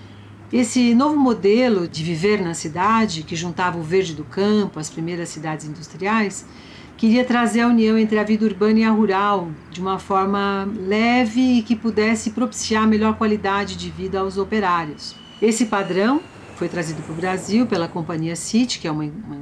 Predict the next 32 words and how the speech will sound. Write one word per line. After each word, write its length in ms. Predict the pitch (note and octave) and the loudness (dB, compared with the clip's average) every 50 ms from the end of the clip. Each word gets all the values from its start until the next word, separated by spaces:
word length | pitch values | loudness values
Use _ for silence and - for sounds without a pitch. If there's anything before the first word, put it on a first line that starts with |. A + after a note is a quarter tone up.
| C#3 A2+ D3+ | -14 -14 -14
empresa, 400 | D#3 D3+ - E3+ E3 D3+ D#3+ D3 | -12 -8 -6 -6 -4 -4 -6 -8
uma 280 | C#3 C#3+ D3 D3 D3 | -10 -10 -10 -10 -10
incorporadora, 840 | D3+ D#3 - D3+ - D#3+ D#3 D3+ D3+ C#3+ D3+ E3 F3 F#3+ G#3 A#3+ B3 - - - - - - - - - - - - | -10 -10 -12 -14 -12 -10 -10 -10 -10 -8 -8 -6 -4 -4 -4 -4 -6 -8 -12 -20 -20 -20 -20 -20 -20 -20 -20 -10 -4
que 120 | - A3+ | -2 -2
projetou 500 | G#3+ A#3+ A#3+ A#3 G#3+ A#3 A#3 - B3 A#3+ | 0 2 2 2 2 2 2 0 0 2
vários 360 | G#3+ B3 C#4 D#4+ F4 D#4 B3+ | 2 2 2 2 2 0 0
bairros 320 | - C4+ B3 A#3+ A#3 A3 A3 | 0 0 2 2 2 2 2
de 100 | A3+ A3 | 0 -2
São 240 | - - A#3+ A#3 | -2 0 0 0
Paulo. 320 | G#3+ - E3 D3+ D3+ D3+ D3+ | 0 0 0 0 0 -2 -2
O 20 | |
primeiro 340 | D#3 G3 F#3 F#3+ G3 G3 G3 | -4 -4 -2 0 0 0 0
foi 140 | G3 G3 G3 | 0 0 0
o 40 | F#3+ | 0
Jardim 340 | F#3 F#3 F3+ E3+ F3+ F3+ | 0 -2 -4 -4 -6 -6
América, 540 | F#3 F#3 F3+ F3 F3+ G3 A3+ C4 D4+ - - | -6 -4 -4 -4 -2 -2 0 -2 -2 -2 -2
em 60 | G3+ | -4
mil 120 | F3 E3 D#3+ | -4 -4 -4
novecentos 420 | D#3+ D#3+ D#3 - - E3 D#3+ D#3+ | -6 -6 -6 -8 -8 -8 -8 -8
e 40 | F#3+ | -10
dez, 460 | F3+ D#3+ F3 F3 F#3 A3 B3+ C4+ A#3 G#3+ | -10 -8 -6 -4 -2 0 0 0 0 0
e 60 | G3 | -2
depois 420 | F3+ F#3+ F#3 - - A3 A3+ A3 | -2 -4 -4 -2 -2 -2 0 0
os 220 | A#3+ A3 - - F#3 | -2 -4 -2 0 2
outros 560 | G3 A3 A#3 A3 G#3+ G3 F#3 E3+ D#3+ - - | 2 2 2 0 -4 -6 -8 -8 -10 -14 -8
bairros 400 | D#3 E3 E3+ F3+ F3+ F3+ F3+ E3+ | -6 -4 -2 -2 -4 -6 -8 -8
jardins. 680 | E3 F3 E3+ E3 D3+ - C3+ C3 B2+ B2+ - - - - - - - - - - - | -8 -8 -8 -8 -10 -12 -14 -14 -14 -16 -20 -20 -20 -20 -20 -20 -20 -20 -20 -12 -10
Muitas 380 | D#3 D#3+ F3 F3 - F#3+ F3 D#3+ | -8 -8 -6 -4 -4 -4 -4 -4
ruas 260 | E3+ F3 F3 E3+ E3 | -6 -6 -6 -6 -6
são 300 | - - E3+ D#3+ D#3+ D#3 | -8 -8 -6 -6 -6 -8
sinuosas 840 | D#3 - F3 E3+ E3 D#3 D3+ E3 F#3 G3+ A3 G#3+ A3+ A#3 G#3+ G#3+ A3 | -8 -8 -8 -8 -6 -6 -2 0 0 0 0 0 0 -2 -4 -4 -4
e 300 | G3+ F#3+ G3 G#3 G#3 | -2 -2 -2 -2 -4